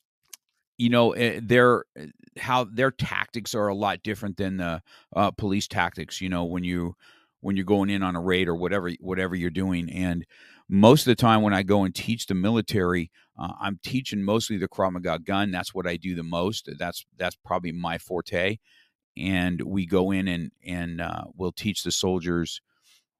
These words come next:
you know, a gun from front and rifle. And, and then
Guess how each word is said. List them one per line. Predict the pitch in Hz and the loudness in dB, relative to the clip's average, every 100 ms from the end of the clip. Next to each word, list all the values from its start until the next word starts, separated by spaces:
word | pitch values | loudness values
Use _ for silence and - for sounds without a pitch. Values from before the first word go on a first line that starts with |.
| - | -18
you | - 76 95 | -12 -6 -2
know, | 87 80 - | -2 -4 -6
a | 82 | -10
gun | 85 107 104 | -4 0 0
from | 101 82 | -2 -6
front | - 127 110 | 2 4 4
and | 87 85 | 0 2
rifle. | 95 101 - 87 90 | 4 2 2 -2 -2
And, | 73 85 82 80 - _ - | -4 -4 -4 -6 -10 _ -6
and | 92 | 0
then | 98 98 | 2 0